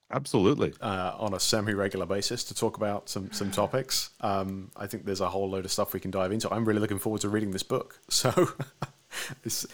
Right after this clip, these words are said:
Speaker 2: soon as you can get that out the door, let me know. I'm, uh
Speaker 1: Definitely. It'll probably be end of this year or very early in twenty twenty-three. Um, it's a major publisher, not gonna, you know, say their name until I've s-, actually signed the contract.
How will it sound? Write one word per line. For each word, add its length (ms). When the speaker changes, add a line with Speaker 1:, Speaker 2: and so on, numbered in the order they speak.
Speaker 2:
soon 180
as 100
you 60
can 100
get 180
that 120
out 160
the 80
door, 240
let 140
me 80
know. 280
I'm, 280
uh 240
Speaker 1:
Definitely. 420
It'll 160
probably 600
be 380
end 220
of 140
this 300
year 200
or 160
very 300
early 300
in 80
twenty 280
twenty-three. 640
Um, 420
it's 140
a 240
major 360
publisher, 720
not 160
gonna, 240
you 80
know, 160
say 180
their 140
name 200
until 200
I've 160
s-, 120
actually 360
signed 340
the 80
contract. 680